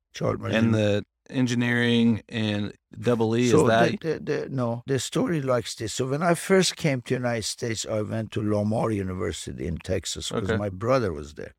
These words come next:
Speaker 2: Okay.
Speaker 1: And in fact, I took a course in nuclear engineering with a professor called Doctor Bean.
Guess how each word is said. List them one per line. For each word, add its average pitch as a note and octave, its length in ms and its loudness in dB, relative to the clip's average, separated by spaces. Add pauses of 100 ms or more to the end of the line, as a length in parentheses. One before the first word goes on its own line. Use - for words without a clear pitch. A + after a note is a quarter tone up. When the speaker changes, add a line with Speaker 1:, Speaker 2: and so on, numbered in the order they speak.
Speaker 2:
Okay. A2 280 -2 (720)
Speaker 1:
And C3 100 -2
in C3 60 0
fact, C3 400 0
I C3 160 0
took - 240 -6
a C#3+ 80 2
course - 340 0
in C3 140 -4
nuclear A#2+ 360 -4
engineering G#2 840 -6 (260)
with G2 140 -2
a F#2+ 120 0 (200)
professor G2+ 600 -4
called F2 400 -6
Doctor F#2 380 -2
Bean. A#2 380 -6